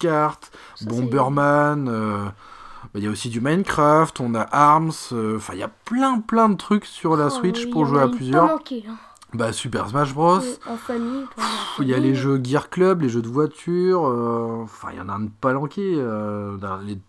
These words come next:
Speaker 1: les Dragon Quest, Dragon Quest Builder deux, on va pouvoir jouer à plusieurs. <coughs> Bah, les Portal Knight, enfin, c'est tout. Franchement, tout. Vous serez moins ennuyé en tant que parent pour choisir un jeu vidéo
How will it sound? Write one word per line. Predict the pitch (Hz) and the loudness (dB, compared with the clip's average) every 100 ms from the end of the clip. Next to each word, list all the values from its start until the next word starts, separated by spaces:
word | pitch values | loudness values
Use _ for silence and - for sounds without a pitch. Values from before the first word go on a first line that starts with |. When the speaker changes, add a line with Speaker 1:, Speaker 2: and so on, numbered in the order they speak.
| _ | _
Speaker 1:
les | 120 98 | -10 -8
Dragon | 90 104 120 | -6 -4 -6
Quest, | 110 156 151 147 147 | -4 -2 0 0 -2
Dragon | 110 113 | -2 -2
Quest | 107 120 117 | -4 -6 -6
Builder | 120 120 113 | -6 -6 -4
deux, | 131 | -2
on | 127 | -2
va | 110 | -6
pouvoir | - 101 | -8 -8
jouer | 101 | -6
à | 95 | -8
plusieurs. | - 123 143 151 - | -10 -6 -2 -2 -6
<coughs> | - - - - - - - - - - - 170 151 | -20 -20 -20 -16 -12 -6 2 6 6 4 2 2 0
Bah, | 139 139 131 | 0 2 4
les | 131 | 2
Portal | 104 98 143 139 | 0 -4 -4 -2
Knight, | 160 175 | -2 -2
enfin, | 143 156 - | -2 -4 -8
c'est | - - 120 117 113 110 107 101 | -10 -4 0 0 0 -2 -2 -6
tout. | 147 - _ _ - | -12 -12 _ _ -20
Franchement, | - 139 156 160 | -10 -8 -4 -4
tout. | - 180 - - - 143 | -2 -4 -4 -12 -10 -2
Vous | 151 | -2
serez | - 165 | 2 2
moins | 170 175 202 214 196 | 4 2 4 4 6
ennuyé | 180 175 180 180 190 | 4 4 4 2 2
en | 160 | 0
tant | - 143 | -2 -4
que | 131 | -4
parent | 117 143 135 180 202 - - - - | 2 4 6 2 -2 -8 -20 -16 -4
pour | 127 | -4
choisir | - 151 147 151 | 0 0 2 2
un | 127 | 2
jeu | 117 151 | 0 -2
vidéo | 143 127 127 160 190 | -2 2 4 6 4